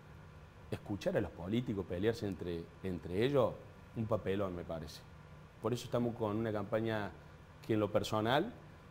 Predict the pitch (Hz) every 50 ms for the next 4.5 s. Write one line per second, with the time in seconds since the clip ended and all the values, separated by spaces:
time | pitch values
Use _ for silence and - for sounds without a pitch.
0 | - - - - - - - 117 104 98 95 95 92 92 95 92 90 - - -
1 | - - - - - - - - - - - 113 110 107 107 110 123 139 135 -
2 | 127 113 107 110 107 117 110 117 110 101 101 98 98 113 127 131 135 135 120 104
3 | 98 92 101 101 110 117 120 117 107 98 95 101 113 135 135 - 147 135 120 104
4 | 95 - 95 98 104 113 127 139 -